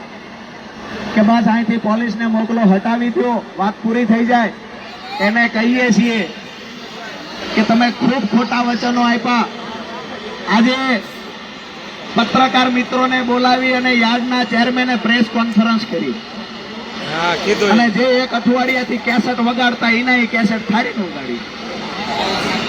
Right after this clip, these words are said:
Speaker 1: ખેડૂતો સાથે સુખદ સમાધાન થઈ ગયું છે. આવું કહ્યું.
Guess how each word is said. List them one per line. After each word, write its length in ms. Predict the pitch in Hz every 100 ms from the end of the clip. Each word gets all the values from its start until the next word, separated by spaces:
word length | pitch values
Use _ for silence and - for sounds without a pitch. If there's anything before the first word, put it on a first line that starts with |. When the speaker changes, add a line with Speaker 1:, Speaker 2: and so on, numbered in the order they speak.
| - - - -
Speaker 1:
ખેડૂતો 440 | 208 240 247 247 240
સાથે 340 | 226 240 247
સુખદ 340 | 202 226 240 233
સમાધાન 460 | 226 233 233 240 240
થઈ 200 | 226 233
ગયું 220 | 226 233
છે. 80 | 233
આવું 380 | 208 233 262 220
કહ્યું. 360 | 254 302 240